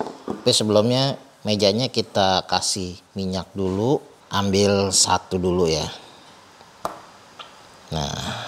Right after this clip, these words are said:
kita akan pipihin. Kemudian kita akan rolling.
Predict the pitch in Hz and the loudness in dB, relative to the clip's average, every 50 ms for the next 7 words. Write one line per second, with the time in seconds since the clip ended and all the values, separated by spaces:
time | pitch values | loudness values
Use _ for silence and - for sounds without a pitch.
0 | - - - - - - - - - - - - 80 90 - - - - 92 87 | -8 -6 -6 -6 -8 -10 -10 -10 -10 -6 -4 -2 -2 -2 -2 -2 0 2 4 4
1 | 90 90 90 85 - - - - - - - - - - - - - - - - | 4 4 2 0 -4 -6 -14 -16 -14 -12 -12 -10 -10 -10 -10 -10 -10 -10 -10 -10
2 | - - - - - - - - - - - - - - - - - - - 95 | -10 -10 -12 -14 -18 -20 -20 -20 -20 -20 -20 -20 -20 -20 -20 -18 -8 -2 0 0
3 | 92 - - 98 92 110 113 120 131 147 151 135 - - - - - - - - | 0 2 2 2 4 6 6 6 6 6 4 2 -2 -6 -20 -20 -20 -20 -20 -20
4 | - - - - - - - - - - - - - - - - - - - - | -20 -20 -20 -20 -20 -20 -20 -20 -20 -20 -20 -20 -20 -20 -20 -20 -20 -20 -20 -20
5 | - - - - - 85 90 90 101 107 107 104 - 98 101 - 95 98 98 98 | -20 -20 -16 -8 -2 0 4 6 6 6 4 4 4 4 6 6 6 6 8 8
6 | 98 98 107 113 127 143 | 8 8 8 6 6 4